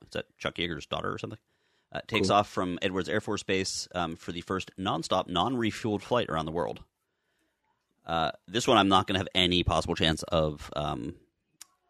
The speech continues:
Speaker 1: like, being able to say anything correctly,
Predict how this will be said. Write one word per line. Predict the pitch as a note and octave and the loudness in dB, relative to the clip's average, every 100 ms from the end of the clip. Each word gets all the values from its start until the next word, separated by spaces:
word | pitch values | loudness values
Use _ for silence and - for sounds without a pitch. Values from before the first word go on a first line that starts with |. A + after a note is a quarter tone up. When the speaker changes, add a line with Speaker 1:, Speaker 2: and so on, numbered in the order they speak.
| _ _ _ | _ _ _
Speaker 1:
like, | F2 C#2 D2+ - - | 2 6 6 2 -2
being | D#2 | 2
able | D2 D#2+ | 2 0
to | D#2 _ - | -6 _ -8
say | - D#2 | 0 2
anything | C#2 E2 - | 2 0 -2
correctly, | - E2 A2 | -2 -2 -2